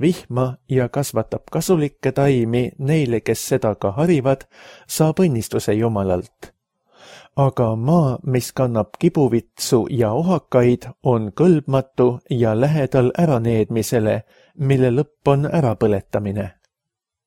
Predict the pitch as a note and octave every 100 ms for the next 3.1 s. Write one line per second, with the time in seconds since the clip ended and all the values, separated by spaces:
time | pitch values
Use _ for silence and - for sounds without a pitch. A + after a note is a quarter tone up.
0 | _ _ _ _ _ _ _ _ _ _
1 | _ _ _ - - - _ D3+ B2 F3
2 | E3+ B2 A2 - E3 D#3+ B2+ A2 B2+ B2